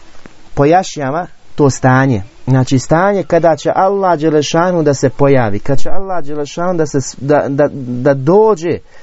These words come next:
da dođe na mahšer, kada se opisao sa tim svojim svojstvom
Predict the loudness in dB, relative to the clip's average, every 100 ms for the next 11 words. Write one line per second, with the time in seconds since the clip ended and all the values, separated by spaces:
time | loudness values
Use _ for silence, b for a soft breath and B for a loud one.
0 | b -2 0 2 2 2 -2 0 -2 -4
1 | -6 -4 -4 -6 -18 -18 -18 -16 -16 -2
2 | 0 0 0 -2 0 -4 0 -2 -2 -4
3 | -4 -4 -2 -2 -2 -2 0 0 -2 -4